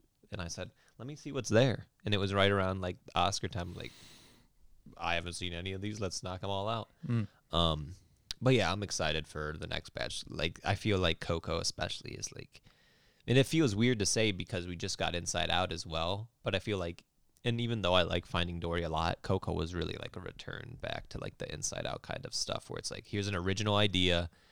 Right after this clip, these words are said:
Speaker 1: that just knocks your socks off and gives you the Pixar stuff that you've been wanting, along with just some of the most beautiful <laughs> animation that you've ever seen.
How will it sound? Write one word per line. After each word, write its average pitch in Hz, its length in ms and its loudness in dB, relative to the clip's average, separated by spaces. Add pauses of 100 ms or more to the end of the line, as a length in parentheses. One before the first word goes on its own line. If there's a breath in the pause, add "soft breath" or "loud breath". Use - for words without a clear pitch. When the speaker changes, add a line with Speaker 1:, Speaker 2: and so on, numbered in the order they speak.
(300 soft breath)
Speaker 1:
that 82 160 0
just 90 160 -4
knocks 82 320 2
your 87 80 -8
socks - 380 -2
off 92 340 2 (200)
and 82 440 -4 (120)
gives 92 240 0
you 90 60 -4
the 90 100 -4
Pixar 90 420 -6
stuff - 260 -4
that 90 120 -4
you've 90 120 -4
been 87 120 -4
wanting, 90 420 -4 (340)
along 92 360 0
with 87 240 -6
just - 220 -6 (120)
some 92 220 -6
of 90 40 -6
the 87 60 -6
most 87 220 -6
beautiful 98 340 -2
<laughs> - 120 0
animation 175 500 2
that 302 120 -8
you've 180 180 -2
ever 123 200 0
seen. 143 380 -8